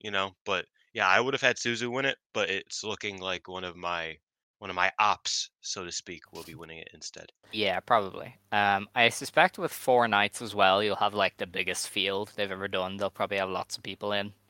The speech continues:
Speaker 2: 'cause, um,
Speaker 1: Yeah.
Speaker 2: that way you can stretch it even more. And, you know, you can have, like, I don't know. Well, y-, there's
Speaker 1: Oh,
Speaker 2: only
Speaker 1: f-, I
Speaker 2: one
Speaker 1: mean,
Speaker 2: show for the
Speaker 1: I don't
Speaker 2: first
Speaker 1: know if they
Speaker 2: round,
Speaker 1: could
Speaker 2: so I don't know.
Speaker 1: I don't know if they could beat the first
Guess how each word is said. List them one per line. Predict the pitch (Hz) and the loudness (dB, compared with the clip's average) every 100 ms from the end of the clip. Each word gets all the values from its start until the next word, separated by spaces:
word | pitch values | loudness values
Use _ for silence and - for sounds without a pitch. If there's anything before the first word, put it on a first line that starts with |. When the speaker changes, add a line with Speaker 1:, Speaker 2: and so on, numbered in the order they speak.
| - | -8
Speaker 2:
'cause, | 98 98 | -6 -2
um, | 98 90 90 90 _ _ | -2 -2 -4 -12 _ _
Speaker 1:
Yeah. | 120 113 | -2 -2
Speaker 2:
that | 92 92 | 0 0
way | 92 | 0
you | |
can | - 95 | -2 -10
stretch | - 95 - | -4 -4 -4
it | 101 | -4
even | 95 92 | -4 -6
more. | 92 90 95 107 _ _ | -6 -2 -2 -4 _ _
And, | 92 85 87 | -2 -2 -4
you | 92 | -4
know, | 87 | -2
you | 90 | -2
can | 107 | 0
have, | 92 92 | 0 2
like, | 87 87 - _ _ _ _ _ _ _ _ _ - | -2 -2 -12 _ _ _ _ _ _ _ _ _ -8
I | 90 | -6
don't | |
know. | 90 92 95 _ _ _ _ - | -4 -6 -10 _ _ _ _ 0
Well, | 127 | 0
y-, | 123 | 0
there's | 123 | 0
Speaker 1:
Oh, | 151 | 2
Speaker 2:
only | - | 2
Speaker 1:
f-, | 107 | 0
I | |
Speaker 2:
one | 113 120 | 2 2
Speaker 1:
mean, | 131 | 4
Speaker 2:
show | 107 104 104 | 4 4 2
for | 104 | -2
the | 113 | 4
Speaker 1:
I | 120 | 6
don't | 170 | 6
Speaker 2:
first | 123 | 4
Speaker 1:
know | 110 | 4
if | 98 | 4
they | 95 | 0
Speaker 2:
round, | |
Speaker 1:
could | - - | -2 -2
Speaker 2:
so | 98 | 0
I | 98 | 2
don't | 107 98 | 0 -2
know. | 98 92 _ _ _ _ _ _ _ _ - | -2 -4 _ _ _ _ _ _ _ _ -2
Speaker 1:
I | 113 | 0
don't | |
know | 147 | 0
if | 139 | -2
they | 120 | -4
could | - 101 _ | -2 -10 _
beat | 98 107 _ _ _ _ _ | -6 -6 _ _ _ _ _
the | 95 | -12
first | - 95 107 - - - - | -8 -6 -4 -6 -6 -10 -10